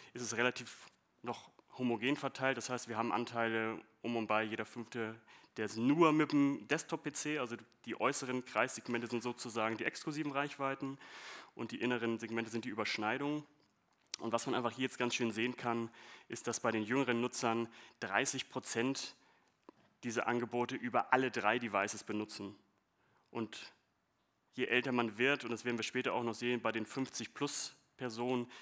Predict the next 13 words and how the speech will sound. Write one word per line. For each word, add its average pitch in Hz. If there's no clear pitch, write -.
ist -
einfach 113
noch 117
der 107
Desktop-P -
C 110
hier 104
ein 120
starker 107
Treiber, 113
ein 113
starker 110
Trigger. 127